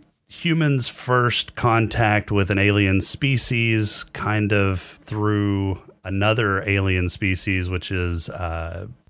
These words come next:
A I controlled mechs. Uh, it's actually pretty cool. They've got a, they've got the first part of the series out there for free that you can download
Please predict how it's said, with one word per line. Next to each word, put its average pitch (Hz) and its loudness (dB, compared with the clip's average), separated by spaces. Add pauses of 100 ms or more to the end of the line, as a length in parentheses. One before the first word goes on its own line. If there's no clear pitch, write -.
A 110 0
I 95 2
controlled 90 0
mechs. 85 -2 (960)
Uh, 90 2
it's 95 4
actually 139 6
pretty 117 4
cool. 113 4
They've 107 4
got 110 4
a, 95 4 (220)
they've 107 -6
got 107 -2
the 98 -2
first - -2
part 110 0
of 95 0
the 98 0
series 101 2
out 95 0
there 95 -2
for 90 -8
free 123 0
that 113 -2
you 104 -6
can 101 -2
download 98 2